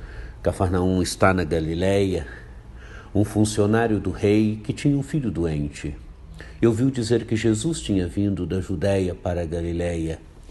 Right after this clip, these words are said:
Então ele saiu ao encontro de Jesus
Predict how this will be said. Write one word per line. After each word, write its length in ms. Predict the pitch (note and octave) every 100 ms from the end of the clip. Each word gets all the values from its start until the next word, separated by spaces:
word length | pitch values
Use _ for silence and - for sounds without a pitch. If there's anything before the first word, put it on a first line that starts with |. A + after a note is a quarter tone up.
| - - - - -
Então 340 | E2+ - A2+ G#2+
ele 180 | F#2+
saiu 680 | F#2+ C3+ B2 A2 C#3 D#3 C3+ -
ao 200 | G2+ G2
encontro 920 | F#2+ F#2+ A#2 A#2 G#2+ F#2 - E2+ E2+ - - - - - -
de 160 | D#2+ G2+
Jesus 920 | G2 G2 F#2+ A#2+ C#3 D#3+ - - -